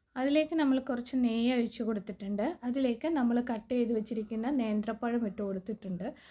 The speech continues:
അതും കൂടി ഇട്ട് കൊടുത്തിട്ട് നമുക്ക് നന്നായിട്ടൊന്ന് വഴറ്റിയെടുക്കാം. പിന്നെ അതിലേക്ക് ഞാൻ ഒരു കപ്പ്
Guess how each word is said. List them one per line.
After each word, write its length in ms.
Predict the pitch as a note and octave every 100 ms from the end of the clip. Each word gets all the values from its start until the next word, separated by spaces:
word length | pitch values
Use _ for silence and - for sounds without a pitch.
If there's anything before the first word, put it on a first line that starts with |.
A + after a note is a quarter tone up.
| - -
അതും 220 | C#4+ D4 E4
കൂടി 160 | D#4+
ഇട്ട് 180 | C#4 -
കൊടുത്തിട്ട് 420 | C4 A#3 G#3 F#3+ D4+
നമുക്ക് 520 | B3+ A#3 A3+ A3 B3+ D#4+
നന്നായിട്ടൊന്ന് 720 | C4 A3+ A3 A#3+ A#3+ G3+ - -
വഴറ്റിയെടുക്കാം. 760 | A3+ A3 G#3+ A#3+ F#3 E3+ G3 - _ - - _
പിന്നെ 240 | D4 D4+ D#4
അതിലേക്ക് 420 | C#4 C4+ B3+ B3+
ഞാൻ 180 | C4 B3
ഒരു 180 | G#3+ A#3
കപ്പ് 300 | A#3+ -